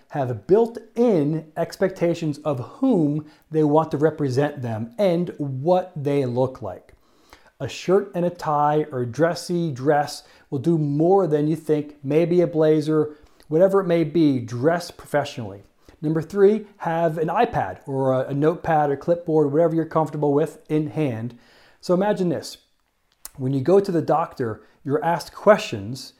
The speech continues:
and he or she writes down the answers. When you go to an attorney, he or she asks you questions and they write down the answers. This is the simple process of demonstrating that you're professional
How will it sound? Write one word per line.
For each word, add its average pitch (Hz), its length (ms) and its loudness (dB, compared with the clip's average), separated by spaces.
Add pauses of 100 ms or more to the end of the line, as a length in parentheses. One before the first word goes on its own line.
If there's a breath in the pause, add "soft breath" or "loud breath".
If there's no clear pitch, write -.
(160 soft breath)
and 131 160 -6
he 180 180 2
or 208 100 4
she 165 280 -2
writes 131 240 -2
down 139 220 -2
the 156 100 0
answers. - 520 -8 (680 soft breath)
When 147 160 0
you 156 60 2
go 160 180 8
to 165 220 0
an 156 80 2
attorney, 156 540 -2 (160)
he 214 300 -2
or 156 140 6
she 175 340 -2
asks 143 300 -2
you 170 80 0
questions 165 640 -4
and 135 320 -4
they 147 140 0
write 117 280 -2
down 117 220 -6
the 143 140 -4
answers. - 480 -10 (460 soft breath)
This 190 160 0
is 233 160 -4
the - 100 -4
simple 233 360 0
process 175 500 -4
of 131 260 -8
demonstrating 170 680 0
that 131 220 -4
you're 135 240 -4
professional 156 1000 -2